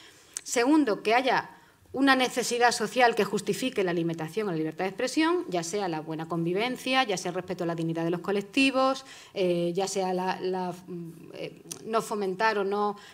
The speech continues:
aumentar la vulnerabilidad de, de las posibles víctimas. Y luego también tiene muy en cuenta, y ahí España yo creo que falla estrepitosamente porque las penas del, del discurso de odio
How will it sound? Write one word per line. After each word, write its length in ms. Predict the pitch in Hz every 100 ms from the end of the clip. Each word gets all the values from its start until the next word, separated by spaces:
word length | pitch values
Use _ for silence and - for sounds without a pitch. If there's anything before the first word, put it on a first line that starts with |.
| _ -
aumentar 500 | 202 190 185 214 220
la 140 | 202
vulnerabilidad 760 | 190 185 180 175 170 185 202 196 - -
de, 420 | - 190 196 185 190
de 140 | 196
las 80 | 185
posibles 420 | 185 185 208 196
víctimas. 640 | 214 294 277 269 302 349 - - - -
Y 100 | 277
luego 220 | 311 311
también 300 | 294 277 294
tiene 200 | 277 240
muy 180 | 254 262
en 100 | 262
cuenta, 340 | 277 269 269
y 60 | 247
ahí 300 | 196 220 240
España 320 | 175 226 208
yo 100 | 180
creo 140 | 196 202
que 100 | 190
falla 260 | 220 208
estrepitosamente 640 | 160 156 160 185 202 214 196
porque 180 | 165 156
las 120 | 147
penas 360 | 202 214 165
del, 140 | 165 165
del 160 | 160
discurso 500 | 165 165 - 185 202
de 100 | 175
odio 240 | 185 185